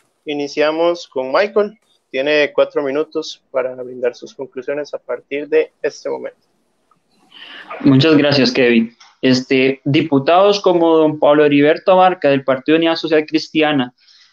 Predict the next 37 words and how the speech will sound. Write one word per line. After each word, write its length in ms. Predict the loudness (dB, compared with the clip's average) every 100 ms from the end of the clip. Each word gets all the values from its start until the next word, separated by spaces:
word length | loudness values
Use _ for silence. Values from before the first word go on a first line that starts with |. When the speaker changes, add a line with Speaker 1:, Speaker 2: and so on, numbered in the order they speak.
| -2
Speaker 2:
eh, 160 | 0 2
don 180 | 2
Roberto 420 | 2 2 2 0 -4
Thompson, 420 | 0 0 -2 -2
del 160 | -2
Partido 280 | -2 -2 0
Liberación 440 | 2 2 2 -2 -2
Nacional, 560 | -2 -2 0 -2 -4 -2
y 60 | 0
doña 280 | 2 0
Paola 340 | 0 2 4 4
Vega, 380 | 2 2 0 -2
del 200 | -6 -6
Partido 340 | -4 -4 0 0
Acción 260 | 0 -4
Ciudadana, 480 | 0 2 2 -2 -6 _ _ -4
han 160 | -2
manifestado 580 | 0 -2 -2 -2 2 2
estar 240 | 2 0
en 140 | 0 0
contra 400 | 0 0 0 0
de 60 |
la 60 | 0
taxificación 680 | -4 -8 -10 -6 -6 -4 0
de 100 | 2
Uber, 380 | 4 2 0 -4 _ _ _ _ _ _ _ _ _ _
ya 240 | -6 -4 -2
que 60 |
estamos 460 | -2 0 0 -2 -6
frente 300 | -4 -4 0
a 60 | 0
un 100 | 2
modelo 300 | 2 2 4
de 80 | 2
economía 520 | 2 -2 0 -2 -2
colaborativa 840 | 0 4 4 2 0 0 2 2
organizada 880 | 0 0 0 0 -2 0 0 0 -2